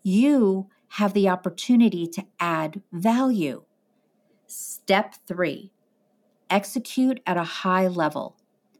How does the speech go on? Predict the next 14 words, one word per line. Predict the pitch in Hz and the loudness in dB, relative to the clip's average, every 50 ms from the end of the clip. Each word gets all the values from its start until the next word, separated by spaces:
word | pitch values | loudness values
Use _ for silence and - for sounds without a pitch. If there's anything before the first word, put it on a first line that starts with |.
| _ _ _ _ _ _ _ | _ _ _ _ _ _ _
Do | - - 202 240 294 | 4 4 6 6 6
a | 320 320 | 2 2
great | 330 294 285 277 214 190 | 4 4 4 4 2 0
job | - 208 175 151 139 139 147 151 - _ | 0 0 2 2 0 -2 -4 -6 -6 _
and | 190 196 196 190 - _ | 2 2 2 2 0 _
ask | 175 165 151 160 170 170 - - | -2 -2 -2 -2 -4 -8 -12 -18
for | - - - 170 160 151 147 147 | -14 -8 -6 -4 -2 0 0 0
a | 151 165 | -2 -2
referral. | 175 175 180 - - 277 285 302 294 202 - - - _ _ _ _ _ _ _ _ _ _ _ _ | -4 -4 -4 -2 2 2 4 4 4 0 0 -4 -10 _ _ _ _ _ _ _ _ _ _ _ _
People | _ - - 320 339 330 349 339 311 294 | _ -2 0 0 0 2 0 0 2 2
like | 254 233 240 233 240 _ | 2 2 0 0 -2 _
doing | - 214 202 196 190 175 | 2 4 4 4 4 2
business | 170 175 165 156 - - 143 143 143 - _ | 0 -4 -4 -4 -4 -6 -8 -8 -8 -6 _
with | 180 170 - | -6 -6 -6